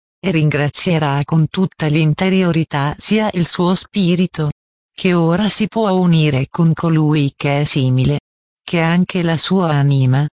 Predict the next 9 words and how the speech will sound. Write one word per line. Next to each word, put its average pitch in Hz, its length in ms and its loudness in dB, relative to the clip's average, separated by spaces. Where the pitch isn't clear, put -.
che - 180 -2
viene 202 480 2
determinata 160 960 2
a 139 60 -2
pensare 156 640 0
e 131 140 0
a 135 140 0
volere 165 500 0
diversamente, 139 1080 0